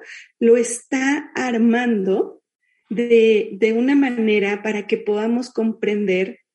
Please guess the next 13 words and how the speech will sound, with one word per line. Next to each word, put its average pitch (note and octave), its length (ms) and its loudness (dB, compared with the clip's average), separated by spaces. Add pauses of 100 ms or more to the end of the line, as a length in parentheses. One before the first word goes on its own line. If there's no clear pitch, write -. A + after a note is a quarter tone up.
(280)
y A#3 120 2
en, G#3+ 260 0
en G3+ 220 2
anticipación G3 1040 -4 (200)
a A#3 80 0
lo A3 200 2
que A#3 80 0
vamos A#3+ 400 -4
a - 20 -6
estar, G3 480 -6 (460)
eh, G3 640 -6
enfrentándonos, F#3+ 1080 -2 (120)
¿no? - 320 -8